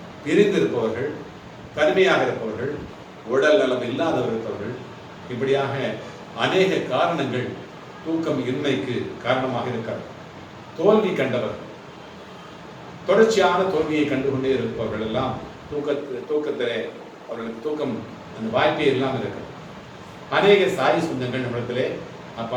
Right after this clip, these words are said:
எனக்கு தூக்கமே வரலப்பா, என்னென்னமோ கனவு வருது, கெட்ட கெட்ட கனவு தான் வருது." கனவு கண்டிப்பா கெட்ட கனவா தான் வரும்.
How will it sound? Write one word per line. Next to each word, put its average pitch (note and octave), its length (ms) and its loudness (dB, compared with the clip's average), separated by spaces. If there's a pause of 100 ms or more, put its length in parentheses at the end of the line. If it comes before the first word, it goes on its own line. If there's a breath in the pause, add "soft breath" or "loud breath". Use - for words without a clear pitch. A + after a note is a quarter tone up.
எனக்கு G#2 240 -4
தூக்கமே C3 400 -2
வரலப்பா, A2 400 -4 (1080)
என்னென்னமோ D3+ 340 0 (120)
கனவு D3+ 240 4
வருது, A2+ 240 2
கெட்ட B2 180 -4
கெட்ட D3+ 180 0
கனவு E3 300 2
தான் D#3+ 120 4
வருது." A2 240 0 (1040)
கனவு C#3 280 0
கண்டிப்பா D#3 280 0
கெட்ட C#3 260 -2
கனவா D3+ 340 2
தான் - 160 -4
வரும். D3 300 4